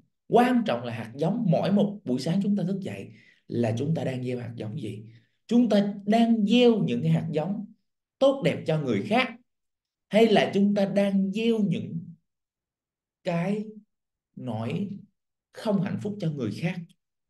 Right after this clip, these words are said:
Và Thiện luôn luôn tỉnh thức và dành với bản thân của mình rằng là gì? Hãy nhớ rằng là gì? Bất kỳ một cái điều gì đó, nào đó mình nói ra, mình cho đi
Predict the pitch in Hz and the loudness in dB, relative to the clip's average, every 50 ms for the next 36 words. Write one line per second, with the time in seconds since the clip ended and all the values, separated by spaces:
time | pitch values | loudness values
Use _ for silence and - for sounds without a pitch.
0 | _ _ _ _ _ _ 127 123 127 123 120 120 127 143 170 196 202 202 202 196 | _ _ _ _ _ _ -2 -2 0 0 -2 -2 0 2 4 4 4 4 4 4
1 | 196 190 - - - - - 117 - 160 220 240 208 - - - - - 165 - | 4 4 2 0 0 -2 -4 -4 -4 -2 -2 -2 -2 -4 -8 -12 -12 -14 -8 -4
2 | 123 120 104 101 98 95 - - - _ _ _ _ _ _ _ _ _ _ _ | -2 -2 -2 -2 -4 -8 -12 -16 -20 _ _ _ _ _ _ _ _ _ _ _
3 | _ _ _ _ _ _ _ - 123 135 120 113 117 135 165 165 135 - - 160 | _ _ _ _ _ _ _ -6 -4 -2 -2 -2 -2 -2 -2 -2 -2 -2 -4 -6
4 | 156 135 123 127 151 151 127 117 110 107 104 101 101 101 107 104 101 - - - | -6 -6 -6 -8 -8 -8 -6 -6 -6 -6 -6 -4 -4 -4 -4 -4 -6 -8 -12 -16
5 | - - _ _ _ _ _ _ _ _ _ _ _ _ _ _ _ _ _ _ | -20 -20 _ _ _ _ _ _ _ _ _ _ _ _ _ _ _ _ _ _
6 | _ _ _ _ _ _ _ _ _ _ _ _ _ - 110 110 123 143 160 190 | _ _ _ _ _ _ _ _ _ _ _ _ _ -8 -6 -6 -2 -2 0 0
7 | 196 185 - 196 117 - - - - - - - - - - - - 147 135 117 | 0 0 -2 -4 -4 -4 -6 -6 -6 -2 -2 -2 -2 -2 -8 -6 -2 0 0 2
8 | 104 - - 101 101 101 - 156 156 156 123 117 107 101 101 - - 104 101 101 | 0 -2 -6 -8 -8 -8 -6 -4 -2 0 0 0 0 -2 -2 -4 -4 -6 -8 -8
9 | 98 104 107 101 98 95 104 117 156 170 202 - - - - _ _ _ _ _ | -8 -6 -4 -4 -4 -4 -4 -4 -4 -6 -6 -8 -12 -16 -20 _ _ _ _ _
10 | _ _ _ _ 143 151 165 160 139 123 110 107 - - - - - - _ _ | _ _ _ _ 4 6 6 6 4 2 0 -2 -4 -8 -12 -14 -20 -20 _ _
11 | _ _ _ _ _ _ _ _ _ _ _ _ _ _ 151 151 185 240 277 254 | _ _ _ _ _ _ _ _ _ _ _ _ _ _ 0 4 4 4 6 4
12 | 254 240 233 208 175 - - - - _ _ _ _ _ _ _ _ _ _ _ | 4 4 2 2 0 -4 -6 -10 -18 _ _ _ _ _ _ _ _ _ _ _
13 | 135 135 143 143 143 143 147 127 131 123 113 107 101 - - - - 262 262 262 | -8 -6 -4 -4 -2 -2 -2 -2 -2 -4 -6 -6 -6 -8 -4 2 2 2 2 2
14 | 262 262 214 233 240 233 226 202 - - - | 2 2 4 6 6 6 4 4 0 0 -2